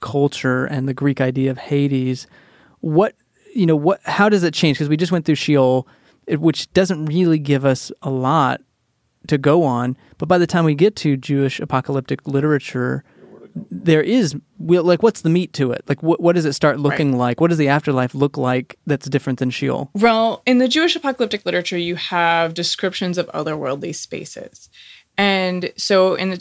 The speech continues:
Speaker 2: a text like First Enoch, for example, you have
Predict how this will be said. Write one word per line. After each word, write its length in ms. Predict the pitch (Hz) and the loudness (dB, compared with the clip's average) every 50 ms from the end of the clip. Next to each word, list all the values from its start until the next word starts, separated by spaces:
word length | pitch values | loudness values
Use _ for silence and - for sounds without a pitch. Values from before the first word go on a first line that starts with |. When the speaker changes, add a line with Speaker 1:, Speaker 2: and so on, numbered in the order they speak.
| - - | -2 -2
Speaker 2:
a 80 | 190 185 | -2 0
text 300 | - - 185 180 - - | -2 -4 -6 -4 -4 -4
like 160 | 175 165 - | -4 -4 -4
First 360 | - 170 156 170 - - - | -6 -6 -6 -6 -6 -4 -2
Enoch, 360 | 214 220 208 190 185 - - | -2 -2 -2 -2 -4 -6 -8
for 160 | - - 175 | -4 -2 -2
example, 720 | 175 175 170 175 170 165 165 - 175 165 165 165 165 165 170 | -2 -2 -2 -4 -6 -6 -4 -4 -2 -2 0 0 0 -2 -4
you 200 | - 175 170 180 | -6 -8 -8 -8
have 680 | 170 170 - - 170 165 165 160 160 160 160 160 160 | -8 -8 -4 -2 0 0 2 2 2 0 0 -2 -4